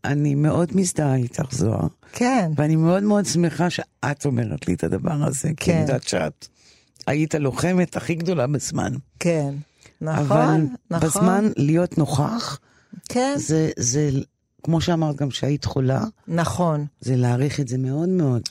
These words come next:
Speaker 2: כן. אז באמת אני חושבת העובדה שחליתי מאוד הדהדה לי, מאוד, אה, חלחלה לי את הנושא של ההקשבה גם, אה, לעצמי. כלומר, יש אנשים שיכולים לחיות על טורים מאוד גבוהים,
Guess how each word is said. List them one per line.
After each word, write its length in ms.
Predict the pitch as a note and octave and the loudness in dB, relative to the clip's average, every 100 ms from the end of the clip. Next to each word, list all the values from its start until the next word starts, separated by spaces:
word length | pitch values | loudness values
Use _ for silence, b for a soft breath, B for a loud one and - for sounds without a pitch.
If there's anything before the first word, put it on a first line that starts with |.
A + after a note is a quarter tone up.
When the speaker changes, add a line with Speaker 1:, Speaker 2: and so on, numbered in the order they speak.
| - | -8
Speaker 2:
כן. 280 | - E3 C#3+ - - - | -2 -2 -4 -12 -10 -6
אז 200 | D3 C#3+ | -4 -6
באמת 380 | C#3 D#3+ F3 F3 | -2 -2 -2 -2
אני 140 | F3 | -6
חושבת 300 | D#3+ F#3 D#3+ | -4 -8 -4
העובדה 340 | E3 C#3+ D3+ E3 | -4 -2 -2 -2
שחליתי 640 | - F3 D#3 D3+ F#3+ G#3 | -4 -6 -4 -2 -2 -2
מאוד 360 | F#3 D#3+ D#3+ E3+ | -2 0 0 -2
הדהדה 500 | F#3 D#3 D3 D#3 D#3+ | -2 -2 -2 0 0
לי, 360 | E3+ E3+ E3 D#3 | 0 0 0 0
מאוד, 440 | D#3 F#3 F#3+ F3 | 0 0 0 0
אה, 320 | F#3+ F3+ F3 E3 B B B | 0 2 2 -2 B B B
חלחלה 580 | - F3+ D3+ E3+ D3+ E3+ | -6 -4 -2 -2 0 0
לי 140 | F3+ | 0
את 120 | F3+ F3 | -2 -2
הנושא 340 | D3+ C#3+ F#3 | -4 -4 -4
של 260 | - F#3+ D#3+ | -4 -4 -4
ההקשבה 760 | D#3 C#3 - - B2+ D#3 F#3 F#3+ | -4 -6 -6 -6 -4 -2 -2 -2
גם, 480 | E3 D#3+ D#3+ E3 E3 _ D3+ | -2 0 0 -2 -4 _ -6
אה, 60 | C#3+ C#3 C#3+ | -4 -2 -2
לעצמי. 640 | C#3 C#3+ C#3+ - - D3+ C3+ - | -2 -4 -4 -4 -2 -2 -4 -6
כלומר, 500 | - D#3 C#3+ C3+ C#3+ D#3+ b b b b - | -4 -2 -2 -4 -8 -12 b b b b -4
יש 240 | A3 A#3+ | -2 0
אנשים 400 | C#4 A3+ - F#3+ | 0 -2 -2 -4
שיכולים 500 | F3 G#3 F#3 E3 D3+ | -2 -2 0 -2 -2
לחיות 360 | E3 D#3+ D3 C#3+ | -4 -4 -4 -2
על 100 | D#3+ | -6
טורים 380 | - D3 D3+ D#3 | -6 -6 -4 -4
מאוד 280 | D3 D3 C#3+ | -4 -6 -8
גבוהים, 460 | C#3+ D3+ A#2 - | -8 -6 -6 -8